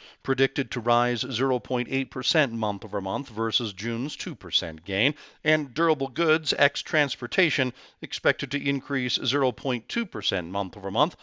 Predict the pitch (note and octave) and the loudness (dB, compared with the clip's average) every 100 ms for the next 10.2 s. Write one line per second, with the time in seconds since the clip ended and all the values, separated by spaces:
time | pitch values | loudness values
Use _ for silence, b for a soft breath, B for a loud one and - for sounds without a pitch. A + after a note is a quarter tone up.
0 | b b - C3+ A2 A#2+ C3 A#2+ - D#3 | b b 2 4 4 2 -4 -6 0 2
1 | B2+ A2+ A2 A2+ - A#2 C3 B2+ A2 D3+ | 4 2 0 -2 -6 -2 0 0 0 -4
2 | C#3 - F3+ - G#2 - F2+ E2 G2 E2+ | -4 -4 -4 -4 -4 -4 -4 -6 -6 -6
3 | B1 - _ _ _ _ _ _ _ _ | -6 -14 _ _ _ _ _ _ _ _
4 | _ _ _ D2+ D2+ A2 G2+ F2+ G#2+ G2+ | _ _ _ -16 -4 -2 0 2 4 2
5 | G#2 G2+ G2 G2 C3 C3 G#2 G#2+ G#2 G2 | -2 2 4 4 2 -2 -4 -2 -2 -2
6 | G#2 A2 B2 A#2+ A2 A2+ A#2 A#2+ A2 A2 | -4 -4 -2 0 0 0 -2 -2 -4 -2
7 | A2 A2 A#2 A2+ A2 G#2+ G#2 A2+ A#2 A2 | 0 0 -2 -4 0 0 0 -4 -4 -2
8 | - C#3 C#3+ C#3 A#2+ A#2 A#2+ B2+ B2 A#2 | -2 -6 -6 -4 -4 -4 -4 -2 -2 -2
9 | A2+ A#2 A#2 A#2 A2+ B2+ A#2 G#2+ - F#3+ | -2 -2 -2 -2 -4 -2 -2 -4 -4 -2
10 | C#3+ C3 | -2 -2